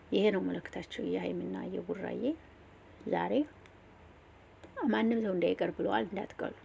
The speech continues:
ነግሬያችኋለሁ። ማንም ሰው እንዳይቀር። ምን ግብዣ አለ እቤቴ፣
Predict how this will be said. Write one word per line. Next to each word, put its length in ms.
ነግሬያችኋለሁ። 720
ማንም 320
ሰው 240
እንዳይቀር። 760
ምን 140
ግብዣ 260
አለ 280
እቤቴ፣ 360